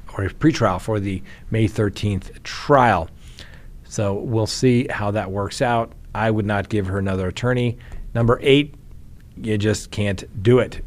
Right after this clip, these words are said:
You're not getting along. You're never gonna get along with anybody. All right, next on the docket. Yes, a sugar heir. That's right, an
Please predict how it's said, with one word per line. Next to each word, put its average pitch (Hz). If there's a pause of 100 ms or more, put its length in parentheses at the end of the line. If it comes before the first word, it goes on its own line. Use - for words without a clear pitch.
You're 107
not 107
getting 107
along. 113 (300)
You're 101
never 113
gonna 107
get 104
along 101
with 98 (160)
anybody. 87 (680)
All 160
right, 143
next 170
on 170
the 151
docket. 123
Yes, 151 (160)
a 143 (840)
sugar 196
heir. 123 (460)
That's 127
right, 135
an 117